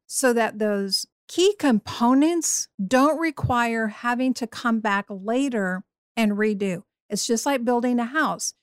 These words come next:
You don't want to have to come back five years later and lift your house up and put in a whole new foundation because it didn't get built right the first time. So you make it out of early struggle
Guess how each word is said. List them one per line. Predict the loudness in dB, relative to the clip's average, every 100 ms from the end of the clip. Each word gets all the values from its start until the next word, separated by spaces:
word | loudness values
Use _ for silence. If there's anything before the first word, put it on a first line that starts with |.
| _ -6
You | -2
don't | 0 2 4 4 4
want | 2 2
to |
have | 0 -2 -2
to | -8
come | -4 0 0
back | 0 -2
five | -4 -4 -2 -2
years | -4 -6 -6
later | -6 -4 -4 -4
and | -4 -4
lift | -4 -4
your | -6
house | -6 -6 -4 -4
up | -6
and | -6 -2
put | 0 0
in | -2 -6
a |
whole | -4 -4
new | -2 -4
foundation | -6 -8 -6 -6 -6 -8 -10
because | -12 -4 -4 -2
it | -6
didn't | -6 -6
get | -6 -10 -6
built | -6 -6
right | -8 -10 -12
the | -14
first | -6 -6 -4 -10
time. | -12 -20 _ _ _ _ _ _ _
So | -2
you | 2 4
make | 4 4 2
it | 2
out | 2
of | 2
early | 0 0 0
struggle | -2 -2 -2 -2